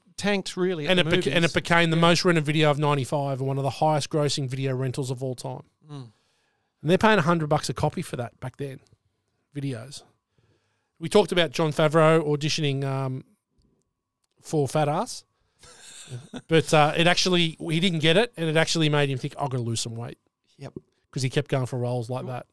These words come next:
Speaker 2: right?
Speaker 1: Jeez.
Speaker 2: That's like, "It's time for." We haven't spoken about it, but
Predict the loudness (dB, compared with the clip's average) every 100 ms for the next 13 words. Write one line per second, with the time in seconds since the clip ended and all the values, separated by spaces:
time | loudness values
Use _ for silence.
0 | _ -18 -18 _ _ -14 -12 -10 -12 -14
1 | -12 -12 -12 -12 -14 _ _ _ _ _
2 | 4 6 6 4 4 4 4 2 2 2
3 | -2 -10 2 4 4 0 -12